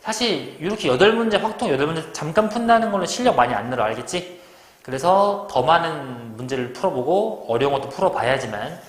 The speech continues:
실력이 늘 수 있을 것이고, 자, 확통 공부할 때 제일 중요한 건 뭐야? 내가 만약에 틀렸으면은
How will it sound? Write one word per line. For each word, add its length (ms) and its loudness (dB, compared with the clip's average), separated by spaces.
실력이 340 -2
늘 120 0
수 120 -6
있을 180 -6
것이고, 520 -2
자, 140 6
확통 400 0
공부할 300 4
때 60 0
제일 320 2
중요한 260 0
건 100 0
뭐야? 380 -2
내가 180 6
만약에 300 4
틀렸으면은 880 -2